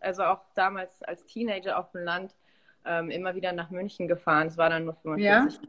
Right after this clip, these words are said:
Speaker 1: Minuten und dann, keine Ahnung, ähm, sämtliche Sachen gemacht als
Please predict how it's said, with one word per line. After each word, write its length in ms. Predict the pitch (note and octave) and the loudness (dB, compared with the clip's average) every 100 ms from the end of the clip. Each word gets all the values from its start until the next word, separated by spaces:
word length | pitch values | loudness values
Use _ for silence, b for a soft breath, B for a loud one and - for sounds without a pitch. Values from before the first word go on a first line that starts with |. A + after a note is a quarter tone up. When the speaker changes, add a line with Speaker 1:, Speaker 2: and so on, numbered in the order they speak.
| _ | _
Speaker 1:
Minuten 280 | E3+ - E3+ | -6 0 0
und 200 | D#3+ E3+ | 2 6
dann, 380 | E3 D#3+ E3 D#3 | 8 6 -2 -2
keine 220 | D#3+ D3 | 2 2
Ahnung, 500 | D3 D#3 D3+ D3 C#3+ _ _ _ _ _ _ | 2 -2 -8 -12 -18 _ _ _ _ _ _
ähm, 300 | - D3+ D3+ | 0 2 2
sämtliche 520 | D#3 A#3 A#3+ B3 B3 G#3+ | 6 6 6 2 2 6
Sachen 320 | G#3+ G#3 G#3 | 4 4 -8
gemacht 480 | G#3 G3+ G3 G#3 _ | -6 0 -2 -2 _
als 460 | - F#3+ F#3 _ | -8 -8 -8 _